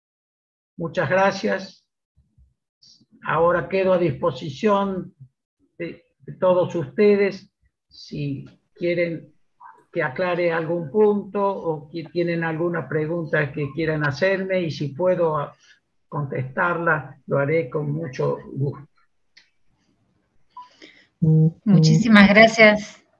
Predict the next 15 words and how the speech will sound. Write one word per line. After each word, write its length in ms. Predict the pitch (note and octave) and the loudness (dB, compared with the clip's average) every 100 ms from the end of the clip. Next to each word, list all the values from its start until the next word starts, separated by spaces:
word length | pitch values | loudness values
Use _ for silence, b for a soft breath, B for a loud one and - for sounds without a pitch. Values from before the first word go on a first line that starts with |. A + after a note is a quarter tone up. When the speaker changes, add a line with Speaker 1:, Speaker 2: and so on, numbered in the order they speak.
| _ D#4+ | _ -10
Speaker 2:
Oh, 160 | A#3+ F#3 - | -8 -8 -10
perdón. 300 | G#3 F#3 F#3 F#3 | -8 -6 -4 -2
Muchísimas 500 | G3 G#3 G3+ F#3+ F#3 | 0 0 0 0 2
gracias, 320 | G3+ G3+ G#3 | 4 2 2
doctor 400 | F3+ F3 F#3+ G3 - _ | -2 -4 -6 -8 -18 _
Tirao. 600 | F3 E3 F3 F#3 A3 - b b b b - | -8 -6 -6 -4 -6 -10 b b b b -6
Muy, 520 | F#3+ F3 E3+ E3+ E3 | -4 -4 -6 -10 -8
muy 300 | G3 F#3+ F#3 | -2 -2 0
clara 280 | G3 G3+ G3+ | 2 4 4
su 320 | G3 G3 F3 | 2 -2 -2
disertación 1000 | E3+ E3+ G3+ F3 E3+ D#3+ - G3 G3+ G#3 | -6 -8 -8 -8 -6 -8 -4 -2 0 0
y 340 | F#3+ E3 D#3 D#3+ | 0 -2 -8 -10
su 200 | F#3+ F3+ | -10 -8
recorrido 680 | E3+ E3+ F3 F3 G3 G3 F3 | -8 -8 -8 -2 0 0 -2
por, 300 | E3 D3+ | -8 -10